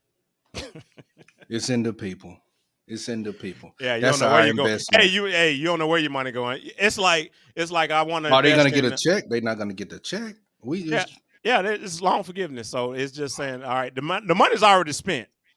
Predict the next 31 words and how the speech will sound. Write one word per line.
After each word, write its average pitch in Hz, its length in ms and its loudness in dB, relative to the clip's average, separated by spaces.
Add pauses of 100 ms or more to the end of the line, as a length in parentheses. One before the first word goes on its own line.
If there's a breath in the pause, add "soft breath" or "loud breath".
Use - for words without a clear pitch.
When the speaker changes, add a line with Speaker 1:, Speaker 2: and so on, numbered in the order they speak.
(260)
Speaker 1:
Money's 160 300 -2
already 143 260 2
spent, 127 340 -6 (760)
you 139 80 -6
know, 123 120 0
from 143 380 0
us 104 220 -4
or - 20 -12
whatever. 107 220 -4
We're 131 100 -6
just 131 160 -16
gonna 113 160 -8
use 113 220 -8
our 107 100 -4
money 107 300 -8
that 101 180 -12
we 104 120 -14
got 107 240 -8 (340)
collectively 113 540 -6
now 101 500 -6
because 98 240 -16
there's, 123 340 -4
you 107 80 -18 (140)
Speaker 2:
Yeah. - 80 -10
Speaker 1:
know, 104 160 -12
you, 120 240 -16
they 151 120 -2
just 190 220 0
talked 170 220 -2
about 151 180 -2
the 123 60 -20